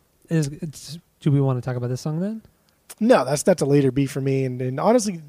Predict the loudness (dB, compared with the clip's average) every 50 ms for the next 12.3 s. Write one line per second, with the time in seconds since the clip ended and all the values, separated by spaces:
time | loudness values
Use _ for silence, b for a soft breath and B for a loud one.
0 | -20 -14 -10 -8 -8 -6 -4 -4 -4 -4 -2 -2 -2 0 2 4 4 4 4 2
1 | 2 0 0 0 -2 -2 -4 -6 -8 -12 -14 -8 0 4 6 6 6 6 4 4
2 | 2 2 0 0 0 0 0 2 0 0 0 0 0 0 0 -2 -2 -4 -4 -2
3 | -2 -2 -2 -2 -4 -4 -6 -6 -6 -10 -12 -10 -10 -10 -10 -10 -12 b b b
4 | b b b b -2 -2 0 0 2 0 0 0 0 -2 -2 -4 -6 -4 -4 -4
5 | -4 -6 -8 -6 -6 -6 -6 -6 -6 -8 -12 b b b b b b b b b
6 | b b b b b b b b b _ _ _ _ _ -4 0 0 0 0 -2
7 | -2 -2 0 0 0 0 2 2 2 2 2 0 -2 -2 -2 -4 -6 -8 -10 _
8 | _ _ -12 -4 0 2 2 2 2 2 0 0 0 0 0 0 0 0 -2 -2
9 | -4 -4 -2 -2 -2 -4 -2 -2 0 0 0 0 0 -2 -4 -4 -6 -6 -6 -4
10 | -4 -4 -4 -2 -2 -4 -4 -6 -8 _ _ _ _ _ _ _ _ _ _ _
11 | _ 0 0 0 0 -2 -6 _ _ -20 -20 _ -8 -4 -2 0 0 0 0 0
12 | 0 -2 -2 -4 -10